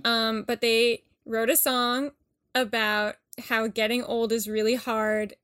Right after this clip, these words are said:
and they loved their punk rock days. And I just really appreciated in all of our conversations about, like, dad rock and Green Day that Bowling for Soup, of all bands, actually wrote a song about how they're not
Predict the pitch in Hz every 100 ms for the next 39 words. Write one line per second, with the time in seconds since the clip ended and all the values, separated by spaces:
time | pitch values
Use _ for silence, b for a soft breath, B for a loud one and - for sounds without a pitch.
0 | _ 233 226 220 214 214 - 233 220 220
1 | 214 233 226 233 233 214 214 - 220 214
2 | 208 220 - B B B - 233 240 233
3 | 269 226 247 269 277 277 240 - 269 247
4 | - 247 226 214 214 196 214 214 233 247
5 | 247 220 233 220 220 214 214 220 214 208
6 | - 196 196 196 202 196 - 240 233 226
7 | 233 226 220 - 208 196 233 247 240 240
8 | 226 214 214 208 - b b b b b
9 | _ _ - 226 220 - _ - 247 269
10 | 311 - 320 - 392 - 240 247 254 269
11 | 262 269 240 - 208 226 233 262 254 254
12 | 233 254 247 233 220 208 226 214 214 226
13 | 220 220 208 B B B 196 240 285 247
14 | 262 294 -